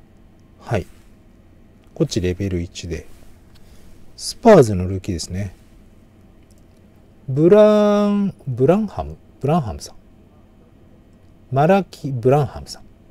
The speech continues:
うん。百三十七番。二巡？ちょっとわかりませんけど。はい。っ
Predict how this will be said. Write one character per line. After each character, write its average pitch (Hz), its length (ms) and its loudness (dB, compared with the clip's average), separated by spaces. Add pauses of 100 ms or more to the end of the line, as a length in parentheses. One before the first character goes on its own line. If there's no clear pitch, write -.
(640)
う 92 40 -12
ん。 - 60 -14 (3000)
百 - 280 -16
三 190 400 -6
十 87 260 -12
七 92 240 -8
番。 - 120 -12 (2000)
二 123 160 -4
巡？ 147 180 -4 (1160)
ち - 60 -6
ょ - 20 -4
っ - 20 -6
と - 100 -6
わ 80 60 -6
か 90 80 -6
り 85 80 -10
ま 69 100 -16
せ - 80 -20
ん 71 80 -20
け - 60 -20
ど。 - 80 -20 (2750)
は 113 140 -6
い。 104 60 -6
っ - 20 -16